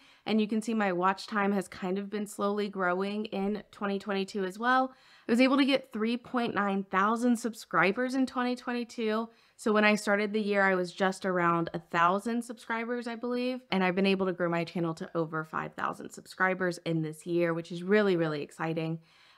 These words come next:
And then finally, what you've came for, my revenue for twenty twenty-two, I am filming this on January second. So all of my revenue numbers have come in. So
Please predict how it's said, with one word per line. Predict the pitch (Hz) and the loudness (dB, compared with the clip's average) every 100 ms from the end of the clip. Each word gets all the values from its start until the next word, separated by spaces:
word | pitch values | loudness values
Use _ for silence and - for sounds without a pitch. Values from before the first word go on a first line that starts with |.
| - | 2
And | 240 | 6
then | 277 294 262 | 8 6 6
finally, | 240 240 240 | 6 6 6
what | 214 - | 4 4
you've | 175 - | 0 -2
came | 262 262 254 | 4 4 4
for, | 233 233 226 214 196 | 0 -2 -2 -4 0
my | 208 202 | 2 4
revenue | 185 214 254 277 277 269 262 | 6 6 6 4 2 0 -2
for | - 233 220 214 214 - _ - | 0 2 4 4 2 -2 _ -8
twenty | - 226 | 0 0
twenty-two, | 226 240 226 208 202 185 180 - | 0 0 -2 0 2 4 6 6
I | 185 | 4
am | - 202 226 | 4 4 4
filming | 226 185 190 214 233 | 4 2 4 0 -2
this | 233 247 - 185 | -4 -6 -6 0
on | 185 185 185 170 _ - | 2 2 0 -4 _ -10
January | 180 180 196 202 180 | -2 2 4 4 2
second. | 170 156 160 143 _ _ _ | 0 -2 -2 -12 _ _ _
So | - 214 - | -4 2 6
all | 208 | 6
of | 214 | 8
my | 214 | 6
revenue | 202 180 180 175 | 6 4 2 2
numbers | 170 165 160 165 | 2 0 0 -4
have | 165 165 | -6 -8
come | - 165 | -4 -2
in. | 185 262 269 _ _ - | 0 0 -4 _ _ -12
So | - 220 214 202 | 2 6 8 6